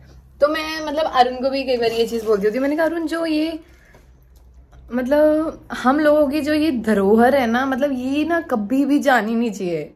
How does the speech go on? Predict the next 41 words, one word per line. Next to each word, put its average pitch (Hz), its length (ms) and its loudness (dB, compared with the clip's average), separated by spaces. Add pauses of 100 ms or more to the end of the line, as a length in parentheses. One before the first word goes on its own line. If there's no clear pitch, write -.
कि 311 80 2
जो 330 140 2
हम 311 160 2
लोगों 302 260 2
की 311 140 -2
ये 330 60 -6
धरोहर 220 500 0
है 233 100 -4
ना, 226 120 -4
ये 269 220 -4
कभी 254 200 -4
नहीं 247 140 -4
जानी 180 260 0
चाहिए। 196 300 -4
यही 311 220 -2
तो 370 120 4
अमानत 269 520 4
है 254 100 0
ना 226 60 -4
यार, 294 280 -4
यही 262 200 -2
तो 302 140 -4
हमारे 269 340 -4
संस्कार 226 640 -6
हैं।" 202 220 -8 (380)
और 262 60 2
मैं 262 100 4
आपको 247 240 2
ना 233 120 2
अपनी 226 220 -2
एक 226 100 0
<laughs> - 1400 -4
छोटी 214 320 2
सी 220 120 -8
फोटो 196 340 -2
दिखाती 180 420 0
हूँ, 175 100 -6
एक 180 200 -4
बहुत 190 280 6 (100)
पुरानी 170 440 -2
अपनी। 170 380 -6